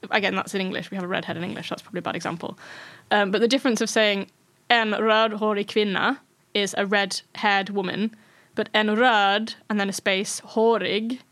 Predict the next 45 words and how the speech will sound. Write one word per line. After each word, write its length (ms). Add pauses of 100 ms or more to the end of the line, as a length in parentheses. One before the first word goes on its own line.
(240)
kvinna 680
is 120
a 80
red, 300
hairy 400
woman. 360 (100)
So 220
that 180
just 200
having 240
that 120
little 180
space 440
in 80
the 60
middle 180
of 60
the 100
adjective 440
rödhårig 800 (300)
goes 240
from 160
it 80
being 240
a 60
woman 240
with 140
red 160
hair 300
to 140
a 60
red, 280
hairy 320
woman, 280
which 140
is 80
obviously 320
not 160
exactly 340
what 140
you 80
want 180
to 80
be, 240
uh, 200